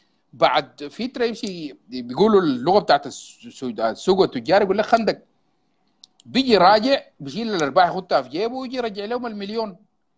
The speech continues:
القروش اللي حولها لدولار دي بيجي يفكها في السوق السوداني، ولأنه في شح بتاع عملة، لأنه الحكومة كلها ما شاء الله بقت، يعني، سماسرة وقطط سيمان، يعني ما في زول شغال مشروع إنتاجي،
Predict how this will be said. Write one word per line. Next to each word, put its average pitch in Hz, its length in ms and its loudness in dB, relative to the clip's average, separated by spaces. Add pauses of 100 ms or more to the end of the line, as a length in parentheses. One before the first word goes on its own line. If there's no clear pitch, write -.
(340)
القروش 185 460 -4
اللي 226 120 -4
حولها 214 340 -2
لدولار 147 500 -2
دي 170 220 -14 (380)
بيجي 208 360 -12
يفكها 180 320 -2
في 131 80 -2
السوق 180 260 -10
السوداني، 143 500 -2
ولأنه 135 280 -2
في 147 100 -10
شح 175 160 -6
بتاع 127 240 -8
عملة، 143 360 -4 (720)
لأنه 196 240 2
الحكومة 220 340 -6
كلها 247 240 0
ما 214 100 -4
شاء 175 160 -8
الله 190 140 -2
بقت، 202 300 -6
يعني، 139 360 -8
سماسرة 214 520 -2 (240)
وقطط 226 320 0
سيمان، 185 300 -2 (460)
يعني 131 240 0
ما 196 220 2
في 262 140 0
زول 240 240 0
شغال 196 300 2
مشروع 202 280 -8
إنتاجي، 202 480 -4